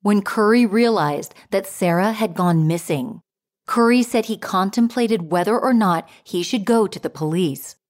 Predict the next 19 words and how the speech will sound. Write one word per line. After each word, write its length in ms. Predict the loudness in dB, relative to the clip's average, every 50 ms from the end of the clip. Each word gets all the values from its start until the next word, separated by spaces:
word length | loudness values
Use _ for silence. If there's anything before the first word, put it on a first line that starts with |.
| _ _ _ _ _ _ -10
Part 300 | -2 0 2 2 2 2
of 120 | 0 0
him 200 | -2 -2 -2 -2
still 460 | -4 -6 -10 -6 -2 2 2 2 2
believed 560 | 2 0 0 0 0 0 0 0 0 -2 -4 -4
that 160 | -4 -4 -2
Liam 540 | -2 -2 0 0 2 2 4 2 2 2 0
was 180 | -2 -2 -2
just 240 | -4 -6 -6 -8 -12
kidding 540 | -10 -6 -4 -4 -2 -2 -4 -4 -6 -10 -16 _ _ _ _ _
and 180 | 0 2 2 2
that 120 | 2 0
the 80 | -2 -4
situation 760 | -4 -4 -4 -2 -2 0 2 2 2 2 2 0 -2 -4 -2
was 180 | -4 -6 -6
just 400 | -6 -4 -2 0 0 0 -2 -6 -6
a 80 | -6 -6
horrible 580 | -6 -6 -2 0 2 2 2 0 0 -2 -4
coincidence. 1000 | -4 -6 -6 -4 -2 -2 -2 -2 -4 -6 -6 -4 -6 -6 -8 -10 -12 -16 -20 -20